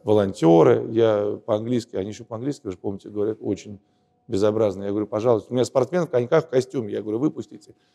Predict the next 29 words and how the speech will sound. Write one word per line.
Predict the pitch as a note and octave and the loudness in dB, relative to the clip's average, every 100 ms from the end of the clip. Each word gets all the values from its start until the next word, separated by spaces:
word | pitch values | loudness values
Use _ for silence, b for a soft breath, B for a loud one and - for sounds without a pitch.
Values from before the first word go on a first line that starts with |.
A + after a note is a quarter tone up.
| _ | _
подышать. | - A#2+ B2+ A2 F#2+ - _ _ _ _ | 0 4 4 2 -4 -6 _ _ _ _
Типа | A#2 B2+ | -4 0
нельзя | C#3 C3 A2+ G2+ | 2 2 4 2
здесь». | F2+ F#2+ - | 2 -6 -6
Я | G#2+ | -4
говорю: | A2 | 0
«Да | A#2 | 0
откройте | B2 D#3+ C#3 A#2+ | 0 -2 -2 -2
дверь, | C3+ A2+ - B B _ | 2 2 0 B B _
воздуха | A#2+ D3 A2+ - F#2 | 2 4 2 -4 -4
человеку | A2 - | -6 -4
глотнуть». | G#2 A2 G#2+ F#2 - _ _ _ _ | 0 0 0 -14 -16 _ _ _ _
Они | G2 | -8
говорят: | G2+ G2+ | -6 -4
«Нельзя, | G2+ F#2 B2+ A#2 | -6 -2 2 2
и | |
точка». | - G2 - - G#2+ _ - | -2 -8 -10 -16 -20 _ -6
И | G#2 | 0
мы | C3 | 2
пошли | C#3+ A#2 A#2 C#3 | 2 0 2 4
вот | B2+ - - _ _ _ _ | 4 2 -8 _ _ _ _
обратно | - F#2+ B2 A2+ G#2+ | -12 -4 0 0 -4
по | G2+ | -12
коридору, | G2 G#2 G#2 G#2 C#3 D#3+ C3+ | -4 -2 0 2 4 6 4
вот | G#2+ | 0
уже | A2 G2+ | -4 -8
через | - A2 G2 | -4 -4 -4
основной | F#2 G2+ G2+ G#2 | -4 -8 -6 -6
выход. | G#2 D3 - F#2+ | -2 -2 -2 -10